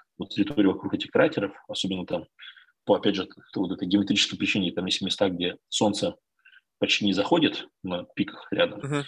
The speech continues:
Speaker 2: мгм.
Speaker 1: Вот это, получается, самые интересные места на Луне сейчас. Наверное, самая такая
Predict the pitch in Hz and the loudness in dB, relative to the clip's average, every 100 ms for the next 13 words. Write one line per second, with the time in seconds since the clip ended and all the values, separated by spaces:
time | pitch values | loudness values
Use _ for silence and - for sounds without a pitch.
0 | - 131 - - - 101 - 95 110 104 | -8 0 4 4 4 -2 -2 2 2 2
1 | - - - 120 107 104 107 104 95 104 | -2 2 4 6 8 8 6 4 2 2
2 | 92 98 104 92 - 101 - 92 87 98 | 4 6 6 6 2 0 -6 -4 0 0
3 | 95 92 90 90 | 2 2 0 -2